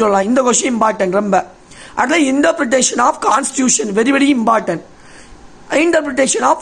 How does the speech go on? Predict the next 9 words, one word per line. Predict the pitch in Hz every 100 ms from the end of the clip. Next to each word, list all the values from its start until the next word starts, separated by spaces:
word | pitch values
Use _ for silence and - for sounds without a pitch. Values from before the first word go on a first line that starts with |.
| 466
fundamental | 269 294 285 285 254 233
rights, | 196 - 214
அது | 247 262
கூட | 294 285
இம்பார்ட்டன்ட் | 226 214 220 196
தான். | 190 - - - - - - - - 170 220
ஆனா | 233 269 - - - - 208
நெக்ஸ்ட் | 220 - 311
வந்து | 240 254